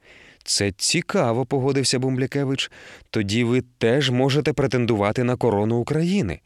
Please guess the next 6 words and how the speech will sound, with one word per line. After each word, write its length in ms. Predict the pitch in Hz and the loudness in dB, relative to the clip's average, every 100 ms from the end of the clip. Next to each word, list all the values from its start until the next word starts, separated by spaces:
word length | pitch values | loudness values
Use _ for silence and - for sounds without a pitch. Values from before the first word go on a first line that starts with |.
| _ _ _ | _ _ _
«Що? 500 | - - 120 160 269 - _ _ | -6 -2 0 0 -2 -10 _ _
На 120 | 117 139 | -2 0
яку 240 | 156 208 | 0 0
корону?» 380 | 254 240 131 98 | 0 2 2 2
здивувалася 640 | 104 113 107 87 87 - | 2 2 2 2 0 0
Емілія. 440 | 131 127 87 78 | 0 0 0 -2